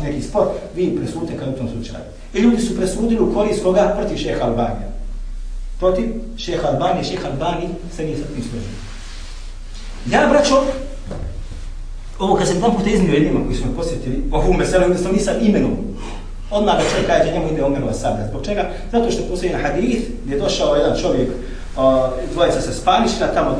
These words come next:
navodi ga između ostalo Ibn, e, Ibn Taymije, u Sadru Meslur, dvojica se paničila, pa Allah poslanik se sam presudio jednu korist jednu. Kaže, ovaj nije bez Omer, kaže, kod Ebu Bekra, pa kaže, nakon Ebu Bekra otišao Omeru,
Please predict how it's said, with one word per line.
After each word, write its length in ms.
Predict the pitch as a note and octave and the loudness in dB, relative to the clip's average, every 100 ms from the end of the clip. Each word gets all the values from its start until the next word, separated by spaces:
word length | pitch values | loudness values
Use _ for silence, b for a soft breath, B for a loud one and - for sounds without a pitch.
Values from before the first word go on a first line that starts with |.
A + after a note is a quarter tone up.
| - | 0
navodi 240 | F3 C#3+ | 2 2
ga 140 | B2+ B2 C3 D3 | 2 0 -2 -4
između 220 | B2+ C#3+ D#3 | -4 -2 -2
ostalo 240 | D3+ C3+ | 0 0
Ibn, 500 | C3+ C3 B2 C3 A2+ A2+ | 0 -2 0 0 0 -2
e, 440 | A2 G#2+ - - | -6 -6 -8 -8
Ibn 140 | C#3 C3+ | -6 -4
Taymije, 340 | C3+ B2+ E3+ B2+ | -2 0 2 2
u 220 | A#2 G#2 | 2 -2
Sadru 260 | - D3 B2 | 2 2 4
Meslur, 380 | A#2 A#2 G#3+ - | 2 4 4 4
dvojica 240 | - - | 2 0
se 200 | - B2+ | -2 0
paničila, 480 | E3 G#3+ A#3 A3+ A#3+ A#3 B - | 4 4 4 6 6 4 B 4
pa 60 | |
Allah 240 | - G3+ G3 | 4 6 4
poslanik 260 | F#3 G3 | 2 0
se 60 | - | -2
sam 180 | G3 F#3+ | -2 -4
presudio 360 | - F#3 F#3 E3 D#3 | -2 0 2 2 4
jednu 220 | E3 E3 | 2 0
korist 240 | F#3 D3+ - | 0 -2 0
jednu. 180 | C3 A#2 - | 0 0 2
Kaže, 240 | G#3+ F#3+ | 2 4
ovaj 120 | G3+ | 4
nije 140 | F#3+ G3 | 4 4
bez 140 | F3+ | 4
Omer, 120 | G#3 G3+ G#3 - | 4 2 2 0
kaže, 140 | D3+ D3+ | -2 -2
kod 120 | E3+ D3 C#3+ | -4 -4 -2
Ebu 180 | E3 - | 0 2
Bekra, 240 | E3 E3 - | 2 0 0
pa 120 | - | 0
kaže, 180 | D#3+ D#3+ F3 | 2 2 0
nakon 320 | F#3 G3+ G3+ G3 | 2 2 2 2
Ebu 140 | F#3 | 2
Bekra 180 | G3+ G3+ | 2 2
otišao 200 | G3+ A3 | 2 4
Omeru, 260 | A#3 A3+ | 4 4